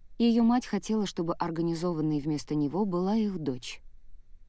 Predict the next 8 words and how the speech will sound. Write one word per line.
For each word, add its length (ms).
В 20
течение 420
нескольких 540
минут 320
Дженни 360
Джонсон 520
даже 200
казалось, 480